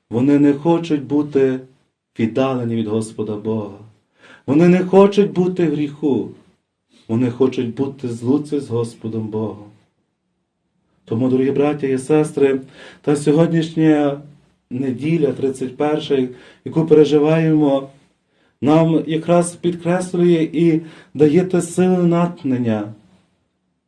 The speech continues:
і ті, щоб роз-, розчавити ті різні спокуси, розвіяти. Христос прийшов не до праведників,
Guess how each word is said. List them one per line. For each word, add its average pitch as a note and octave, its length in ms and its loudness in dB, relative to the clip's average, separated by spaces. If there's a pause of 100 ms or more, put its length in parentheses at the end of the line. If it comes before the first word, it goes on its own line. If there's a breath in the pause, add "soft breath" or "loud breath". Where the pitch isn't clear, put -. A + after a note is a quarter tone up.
(100)
і C#3 120 -2
ті, D#3 460 2
щоб D#3 280 -2
роз-, D3+ 520 6
розчавити D#3 680 2
ті D#3 160 -2
різні E3 360 0
спокуси, D#3 720 -4
розвіяти. B2+ 920 -2 (2000)
Христос C3+ 580 -4
прийшов B2 520 -6
не A#2 80 -6
до G#2+ 160 -8
праведників, G2 800 -8